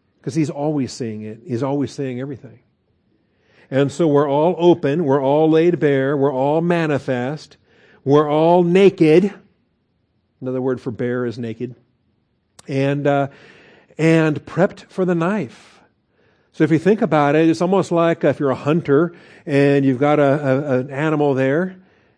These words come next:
and, uh, is it prepped for the knife? Are you, what do you gotta do once you, uh, once you slay that animal? What does a priest have to do when he, when he slaughters the animal? And then what does he have to do to drain the blood? What does he have to do to then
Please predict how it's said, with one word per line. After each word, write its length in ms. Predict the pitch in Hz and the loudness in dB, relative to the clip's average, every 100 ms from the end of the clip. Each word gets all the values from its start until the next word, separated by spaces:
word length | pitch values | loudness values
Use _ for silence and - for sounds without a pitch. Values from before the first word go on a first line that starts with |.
| - | -10
and, 440 | 127 135 135 127 | -4 -2 -2 -2
uh, 400 | 139 135 131 131 139 120 _ _ _ _ _ - | 0 0 0 -2 -6 -14 _ _ _ _ _ -10
is 140 | 120 | -8
it 100 | 127 | -8
prepped 220 | 135 - | -6 -8
for 140 | - 139 | -8 -8
the 80 | |
knife? 360 | 139 135 180 - | -6 -8 -10 -8
Are 60 | 131 | -6
you, 160 | 127 | -6
what 120 | 123 139 | -2 -2
do 60 | |
you 40 | 143 | 0
gotta 160 | 156 | 0
do 320 | 151 160 104 - _ _ _ | 0 0 -2 -12 _ _ _
once 300 | 123 127 - | -8 -8 -6
you, 280 | 131 131 127 | -2 0 0
uh, 80 | 123 | -2
once 220 | 127 110 | -6 -8
you 80 | 117 | -12
slay 260 | - 131 | -8 -8
that 180 | 127 127 | -6 -6
animal? 280 | 131 123 120 | -6 -6 -2
What 80 | 180 | 0
does 160 | 180 | 2
a 120 | 165 139 - _ | 0 -2 -8 _
priest 320 | - 208 220 | 0 0 0
have 200 | 156 123 - | -4 -4 -2
to 80 | |
do 280 | 120 127 120 | 0 2 2
when 160 | 127 123 | 0 -4
he, 260 | 139 131 - - _ _ | -4 -6 -10 -20 _ _
when 160 | 131 131 | -6 -2
he 120 | 131 | -4
slaughters 520 | - 135 190 196 127 | -2 0 2 0 0
the 180 | 131 127 | -2 -2
animal? 380 | 123 123 151 135 | -2 -4 -2 -2
And 120 | 127 | -2
then 180 | 143 139 | -4 -2
what 100 | 139 | -2
does 140 | 131 | -2
he 80 | 135 | -4
have 220 | 147 131 | -4 -6
to 80 | 127 | -4
do 140 | 139 | -2
to 80 | 135 | -2
drain 300 | 110 127 139 | -4 -6 -4
the 80 | 135 | -4
blood? 360 | 120 131 151 135 | -2 -2 -2 -4
What 80 | |
does 80 | 120 | -6
he 80 | 123 | -6
have 240 | 131 131 | -8 -8
to 60 | 131 | -8
do 180 | 123 131 | -6 -6
to 100 | 123 | -6
then 260 | 127 131 | -8 -8